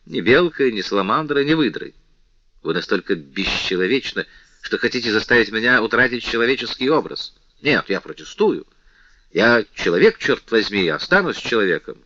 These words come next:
Разве только на этот счёт последуют иные распоряжения небесного начальства». «Ну что же вам надо?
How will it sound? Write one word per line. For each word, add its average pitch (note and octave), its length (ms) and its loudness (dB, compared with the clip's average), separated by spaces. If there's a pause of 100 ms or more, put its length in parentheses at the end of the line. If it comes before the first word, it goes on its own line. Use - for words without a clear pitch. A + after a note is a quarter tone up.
(420)
Разве - 280 -2
только G2 720 0
на F#2 100 -6
этот F2+ 200 -2
счёт - 220 -6
последуют F#2+ 640 -2
иные B2+ 380 -4
распоряжения D#2+ 840 -2 (580)
небесного E2 640 -4
начальства». D#2 680 -4 (1800)
«Ну C2 400 -20
что - 220 -10
же F2+ 100 -8
вам A#2 180 -6
надо? C#3+ 300 -4